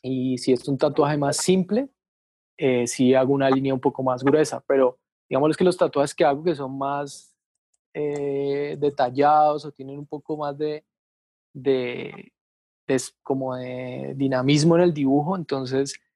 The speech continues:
sí trato de hacerlo con una línea más delgada para que todos los detalles no se vayan a juntar con el tiempo, sino que hago una línea como de siete o de cinco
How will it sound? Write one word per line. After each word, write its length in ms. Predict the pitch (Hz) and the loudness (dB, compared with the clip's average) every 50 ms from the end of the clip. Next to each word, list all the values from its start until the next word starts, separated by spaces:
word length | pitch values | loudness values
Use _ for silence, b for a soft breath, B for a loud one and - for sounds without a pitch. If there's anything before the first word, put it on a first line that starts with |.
| _ _ - | _ _ -10
sí 240 | - - 170 156 143 | -2 2 2 2 4
trato 380 | - 156 156 151 151 - 160 | 4 4 4 2 2 2 0
de 60 | 160 | 0
hacerlo 220 | 147 143 127 131 127 | 0 -2 -8 -10 -8
con 160 | - 147 135 | -8 -8 -8
una 160 | 127 127 127 | -6 -6 -6
línea 280 | 131 135 139 139 139 143 | -6 -6 -6 -8 -8 -6
más 180 | 143 143 135 | -6 -6 -4
delgada 560 | 143 156 147 147 143 151 151 147 147 151 196 _ _ _ _ _ _ _ _ _ _ - | -4 -4 -6 -4 -4 -4 -4 -4 -4 -6 -12 _ _ _ _ _ _ _ _ _ _ 0
para 260 | - 135 135 143 135 | 0 2 2 0 -2
que 140 | _ - 131 | _ -12 -16
todos 200 | - - 123 131 | -14 -10 -8 -6
los 120 | 143 147 | -6 -4
detalles 360 | 143 151 131 - 123 120 135 131 | -6 -6 -8 -8 -8 -8 -8 -12
no 100 | 135 131 | -12 -8
se 100 | - 156 | -4 -2
vayan 220 | 139 139 139 143 147 | -2 -2 -2 -4 -8
a 60 | 143 | -10
juntar 320 | 143 135 123 - 131 127 _ | -10 -12 -12 -12 -14 -14 _
con 140 | - 135 127 | -12 -12 -12
el 100 | 120 _ | -12 _
tiempo, 340 | - 139 139 131 - 135 | -6 -6 -6 -6 -8 -10
sino 260 | - - 139 127 120 117 | -14 -12 -12 -12 -12 -4
que 100 | - 127 | 0 2
hago 380 | 127 127 127 139 139 135 135 131 | 2 2 4 4 4 6 6 4
una 180 | 131 131 131 131 | 4 4 2 2
línea 280 | 131 131 139 135 131 | 2 0 0 -2 -4
como 220 | - - 156 143 127 | -4 -2 -2 -2 -2
de 60 | 117 | -2
siete 560 | - - - 151 147 147 147 - - 147 147 | -4 -4 2 2 4 2 2 4 4 4 4
o 80 | 147 143 | 4 2
de 100 | 131 123 | -2 -4
cinco 640 | - - 156 143 143 143 139 - 156 151 156 - | -6 -6 -6 -6 -6 -8 -10 -6 -4 -6 -6 -6